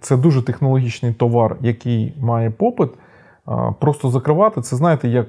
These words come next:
е, ну, ядерну зброю взяли і віддали. Ну, взяли і віддали. А далі що робити?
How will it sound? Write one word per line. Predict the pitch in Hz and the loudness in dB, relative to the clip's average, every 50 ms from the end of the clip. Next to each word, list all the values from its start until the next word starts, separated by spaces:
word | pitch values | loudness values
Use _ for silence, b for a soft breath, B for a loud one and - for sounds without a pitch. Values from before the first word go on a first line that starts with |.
| - - | -4 -4
е, | 127 | -2
ну, | 120 120 120 117 117 113 113 127 147 147 120 113 | 0 0 2 2 0 0 0 0 0 0 2 2
ядерну | 143 147 135 143 131 131 135 | 2 2 2 2 2 2 0
зброю | 127 123 123 120 113 110 110 110 107 110 - - 120 | 0 0 0 0 2 2 2 0 -2 -4 -6 -6 -4
взяли | 113 113 143 156 147 123 113 | -2 0 2 2 2 2 2
і | 113 | 2
віддали. | 110 113 113 120 117 107 - - - - b b b b b b b b b b b b b _ _ _ | 0 -2 -2 -2 -2 -4 -4 -4 -8 -10 b b b b b b b b b b b b b _ _ _
Ну, | - 285 254 | -6 -2 -2
взяли | 185 127 135 180 208 190 143 127 | -2 0 2 2 2 4 2 2
і | 117 | 2
віддали. | 113 117 117 120 113 110 - - - 127 - - _ _ | 0 -2 -2 -2 -2 -2 -4 -4 -6 -8 -12 -14 _ _
А | - 123 131 127 127 123 120 120 113 - 135 - - _ _ _ _ _ _ _ | 0 2 4 4 4 4 2 2 0 -2 -6 -14 -18 _ _ _ _ _ _ _
далі | - 117 120 117 110 104 | -4 -2 0 0 0 -4
що | - - - 117 | -6 -8 -10 -8
робити? | 113 120 120 117 117 - - | -8 -6 -8 -10 -10 -14 -16